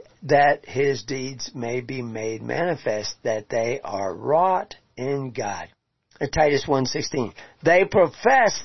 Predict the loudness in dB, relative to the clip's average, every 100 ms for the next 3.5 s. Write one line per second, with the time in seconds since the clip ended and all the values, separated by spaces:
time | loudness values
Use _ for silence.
0 | 0 2 4 4 4 4 4 4 4 4
1 | 6 8 6 4 4 6 6 2 -2 -2
2 | 2 4 4 2 -4 0 2 4 2 2
3 | 2 2 2 0 -2